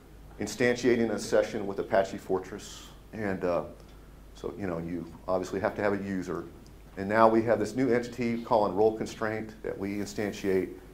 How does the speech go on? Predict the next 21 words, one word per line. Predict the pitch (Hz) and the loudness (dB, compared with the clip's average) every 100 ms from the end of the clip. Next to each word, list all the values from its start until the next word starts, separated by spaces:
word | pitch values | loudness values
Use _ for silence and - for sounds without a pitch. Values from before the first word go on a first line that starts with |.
| - - | -20 -12
and | - 87 | -6 -4
we | 90 | 0
have | 98 - | -2 -2
to | |
set | - - 98 - | -6 -2 -2 2
the, | 98 92 90 - - - - - - 101 | 2 4 2 -6 -16 -20 -20 -20 -18 -8
the | 104 | -6
key | - 120 110 101 | -6 -6 -4 -4
and | 92 | -4
the | |
value. | 82 85 82 80 78 | 0 2 2 0 -8
So | - 82 | -8 -2
location | 87 - 107 - 92 | -2 0 -2 -2 -4
north, | 95 95 92 - - - - - - - - - - - - | -2 0 -2 -6 -18 -20 -20 -20 -20 -20 -20 -20 -20 -18 -8
and | 90 | -4
then | 87 | 0
that | 95 101 - | 4 2 2
constraint | 101 - 101 92 - | -8 -6 -2 -2 -2
then | 90 85 | -4 -2
gets | 87 - 95 | -2 0 2
added. | 98 104 107 104 | 4 6 4 2